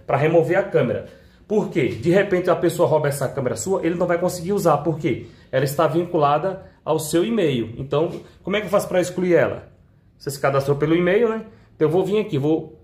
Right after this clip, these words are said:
clicar na tela e venho aqui do lado direito, onde tem esse desenho de lixeira. Clico aqui, deletar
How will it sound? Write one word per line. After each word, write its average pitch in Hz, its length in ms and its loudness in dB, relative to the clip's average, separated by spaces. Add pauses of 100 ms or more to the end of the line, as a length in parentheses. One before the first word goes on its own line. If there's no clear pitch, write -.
clicar 156 260 2
na 160 140 0
tela 202 440 -2 (400)
e 156 60 -6
venho 165 220 2
aqui 170 160 -4
do 156 120 -2
lado 135 260 4
direito, 156 520 0 (420)
onde 135 180 -6
tem 160 120 0
esse 139 100 -2
desenho 156 300 2
de 165 80 -2
lixeira. 135 480 -2
Clico 147 300 -2
aqui, 160 320 0
deletar 147 760 0